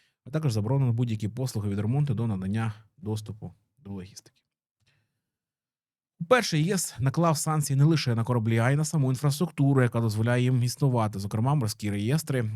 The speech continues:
що видають дозволи на використання прапорів. Що раніше судно потрапляло під санкції, то його просто переформлювали на іншу компанію, змінювали прапор, і воно продовжило роботу. Тепер єс б'є по самій можливості відмити судно. Додатково єс почав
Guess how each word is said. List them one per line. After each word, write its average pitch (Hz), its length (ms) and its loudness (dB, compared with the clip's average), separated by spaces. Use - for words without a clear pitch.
що 135 320 -4
видають 110 400 -2
дозволи 113 400 -2
на 101 80 -4
використання 101 520 -6
прапорів. 90 480 -10
Що 127 100 0
раніше 135 380 2
судно 110 360 -4
потрапляло 107 540 -4
під - 140 -12
санкції, 151 440 -2
то - 120 -10
його 135 220 -2
просто 143 440 -4
переформлювали 104 1300 -2
на 110 240 -4
іншу 107 280 -8
компанію, 92 480 -8
змінювали 101 380 -4
прапор, 185 420 -4
і 190 80 -4
воно 120 280 -4
продовжило 101 480 -6
роботу. 104 340 -6
Тепер 117 280 -4
єс 120 220 -4
б'є 113 200 -4
по 107 160 -8
самій 113 260 -2
можливості 104 640 -6
відмити 98 520 -2
судно. 95 420 -8
Додатково 135 400 0
єс 139 160 2
почав 120 400 -2